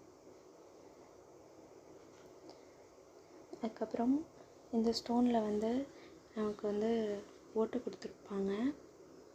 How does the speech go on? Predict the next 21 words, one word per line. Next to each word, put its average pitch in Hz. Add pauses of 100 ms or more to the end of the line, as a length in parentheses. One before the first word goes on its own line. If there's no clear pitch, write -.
(260)
இது 226
வந்து, 220
இதுல 226
வந்து 220
நம்ம 226
ஸ்டிச் -
பண்ணிக்கலாம். 220
இந்த 202
ஸ்டோன்ல 208 (580)
ஆரி 220
ஒர்க்கு 220 (420)
நீடில்ல 220
வந்து 202
நம்ம 214
போட்டு, 208 (100)
போட 110
முடியும். 208
ஆனா 226
இந்த 226
ஸ்டோன்ல 226
வந்து 208